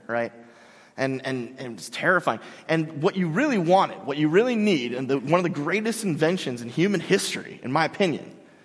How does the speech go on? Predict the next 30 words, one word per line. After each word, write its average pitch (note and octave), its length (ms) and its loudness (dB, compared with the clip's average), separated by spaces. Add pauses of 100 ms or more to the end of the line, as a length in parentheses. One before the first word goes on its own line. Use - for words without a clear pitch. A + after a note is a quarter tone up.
(760)
is B2+ 160 -8
the A#2+ 100 -8
nightlight. A#2+ 540 -4 (1600)
The B2 80 -4
nightlight E3+ 560 2
is C3+ 180 -4
like, C3+ 280 -2 (200)
I D3 60 -8
mean, C3+ 240 -4
it's, - 400 -6
it's C#3+ 140 -8
a C#3 40 -2
game F#3+ 280 2
changer. - 380 -10 (1000)
Uh, C3+ 320 0 (1500)
because A#3 440 2
it, F#3+ 160 0
it's, F#3 280 2
it's G#3 180 2
not B3 160 2
huge, F3+ 420 4
it's G3+ 140 -4
not G#3+ 160 0
overwhelming, E3+ 580 4
it E3+ 100 -4
doesn't F#3+ 320 2
flood G3 460 4
everything E3+ 640 2
with C3 100 -2
light, C#3 160 0